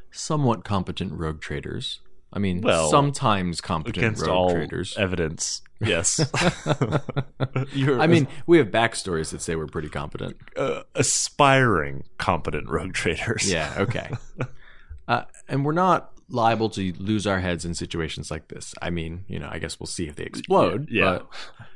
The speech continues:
Speaker 1: so, of course, we immediately turn to assessing the situation and seeing what we have to work with, because we don't intend to be tortured to death by the Dark Eldar, 'cause that sucks.
Speaker 2: Yeah, yeah.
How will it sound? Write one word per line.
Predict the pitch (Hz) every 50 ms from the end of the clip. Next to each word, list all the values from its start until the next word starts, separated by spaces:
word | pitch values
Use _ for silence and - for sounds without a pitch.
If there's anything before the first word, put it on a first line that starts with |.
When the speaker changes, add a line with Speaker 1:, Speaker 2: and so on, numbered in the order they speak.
| - - - - - - -
Speaker 1:
so, | - - 147 131 123 117 - - - - - - - - -
of | - 120 -
course, | - - 180 175 175 - - - -
we | 113 110 117 120
immediately | 117 127 139 147 160 147 - 139 135
turn | - - 101 90 95 92
to | - 98 -
assessing | - 92 - - - 90 - - 95 92
the | 90 87
situation | - - - - 90 92 101 104 - - - -
and | 87 90
seeing | - - 101 98 92 90 85 85
what | 98 113 120 - -
we | 123 113 95
have | 98 98 87 -
to | 92
work | 82 80 85 82 - -
with, | - - - - -
because | - 95 107 101 98
we | 113
don't | 113 135 139 113 107
intend | 107 104 - 107 98 98 92
to | 92
be | 90 95
tortured | 90 - 98 90 85 - - 85 -
to | - 80
death | 80 78 76 - -
by | - 78 76
the | 80
Dark | 78 73 76 - -
Eldar, | 90 - - - 85 - - - - - - - - - _ -
'cause | - 104 90
that | 92 87 85 -
sucks. | - - - - - - - - - - -
Speaker 2:
Yeah, | 92 85 73 - - - - -
yeah. | 101 95 85 73